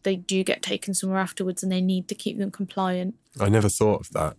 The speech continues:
Speaker 2: but maybe the people at the other place don't know exactly how they're being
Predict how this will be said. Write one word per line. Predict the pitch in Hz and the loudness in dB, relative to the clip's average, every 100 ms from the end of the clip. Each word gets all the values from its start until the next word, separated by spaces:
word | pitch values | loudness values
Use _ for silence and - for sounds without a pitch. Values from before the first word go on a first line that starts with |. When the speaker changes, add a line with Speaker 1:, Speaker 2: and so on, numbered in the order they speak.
| - | 0
Speaker 2:
but | 90 | 2
maybe | 92 92 | 4 4
the | 90 | 4
people | 85 101 95 - | 4 4 4 2
at | 92 | 2
the | 87 | 4
other | 95 95 | 4 4
place | - 78 78 - | 2 2 2 2
don't | - 82 71 | 2 2 2
know | 92 85 | 2 4
exactly | 82 82 90 76 85 | 4 4 2 2 0
how | 76 87 85 | 0 0 0
they're | 80 | 0
being | 80 87 82 82 82 | 0 -2 -2 -4 -6